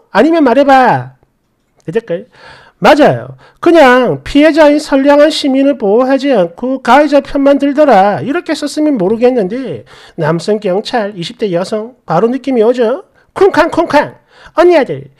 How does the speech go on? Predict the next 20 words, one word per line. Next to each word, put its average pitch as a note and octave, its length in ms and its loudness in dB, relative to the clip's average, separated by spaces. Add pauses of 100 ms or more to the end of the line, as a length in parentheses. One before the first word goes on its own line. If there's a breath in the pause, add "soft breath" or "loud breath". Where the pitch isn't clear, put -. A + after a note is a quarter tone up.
(140 soft breath)
이거 C4+ 180 0
나만 D4+ 280 2
불편해? E4 400 0 (1000)
곧 - 260 0
글 C4 120 -2
삭제하겠네. B3 1120 -2
깔깔깔. C3+ 580 -14 (240)
어, C#3+ 60 -20 (260)
지우고 C#3 300 -10
도망갔습니다. C3 720 -12 (3000)
저도 A#3+ 240 0
같은 E3+ 220 -4
생각입니다. E3+ 800 -6
그냥 E3+ 560 -6 (240)
선량한 A3+ 840 -2
피해자인 G3 1000 -6
시민을 F#3 560 -6
보호하지 D#3+ 480 -4
않고 A#2 480 -14
오히려 F#3+ 580 -6